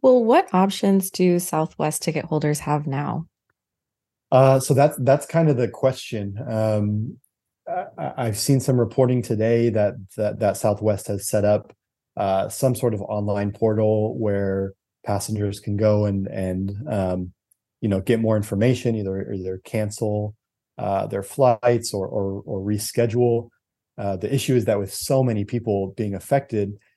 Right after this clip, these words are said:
Speaker 2: um, there's just, you know, there's, there's just so many people trying to get on, you know, the few flights that they do have. Um, the, the airline analyst that, that our colleague spoke to, uh,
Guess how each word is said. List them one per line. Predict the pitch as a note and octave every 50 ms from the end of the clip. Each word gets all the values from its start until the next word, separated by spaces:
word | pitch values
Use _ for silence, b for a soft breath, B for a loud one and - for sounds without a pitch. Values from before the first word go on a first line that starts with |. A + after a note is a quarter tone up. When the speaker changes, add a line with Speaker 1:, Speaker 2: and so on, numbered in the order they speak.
| _ _ _ -
Speaker 2:
um, | - G#2 G#2 G2+ G2 F#2+ F#2 F2+ F2 E2+ - _ _ _ _ -
there's | - G#2 F#2+ - -
just, | - A#2+ G#2+ G#2+ - - - -
you | E3+ D3 B2+
know, | A2 G2+ F#2+ F#2+ - _ _ _ _ _ _ _ - -
there's, | - G#2+ G2 F#2 F2+ E2+ F#2 F#2 - - - - - E3 D3 A#2
there's | - A#2+ G2+ F2+ -
just | - - G#2 - -
so | - B2 A#2
many | A2 G#2 G2+
people | - A2+ A2 - A2
trying | G2+ - G#2 G2
to | G2
get | F#2+ A2+ G#2
on, | G#2 G2+ G2 G2 F#2+ _ _ _ _ _ -
you | A2+ G#2
know, | G2 F#2
the | E2+ G2
few | - - - A#2 A#2 G#2
flights | - - A#2 G2+ G#2+ G#2 -
that | - G#2+ F#2+
they | G2 F#2
do | F2 G2 A2 A2+ A2
have. | F#2+ G2 F#2+ F#2+ F#2+ F#2+ F#2 - _ _ _ _ _ _ _ _ -
Um, | - G#2 G2+ G2+ G2 F#2+ F#2+ F#2 F#2+ - - D3+ D#3+ D#3 C3 A2
the, | G2+ A2+ G#2+ G2+ G2 G2 F#2+ F#2+ F#2+ G2+ G#2 -
the | G#2 F#2+
airline | - A2 A#2 A2 G#2+ G2+ G2+ G2+
analyst | A2+ A2+ A2 A2 A2+ A2 G#2 G#2 - -
that, | - G#2+ G2+ G2 F#2 - _
that | - A2 G2
our | F#2+ F#2+
colleague | F#2+ - G#2 G#2 G#2+ G#2 G2+
spoke | - - G#2+ G2+ G2+ -
to, | - - G#2+ G#2 G#2 G2+ G#2+ b b b b b b -
uh, | - - A1+ A#1+ B1 -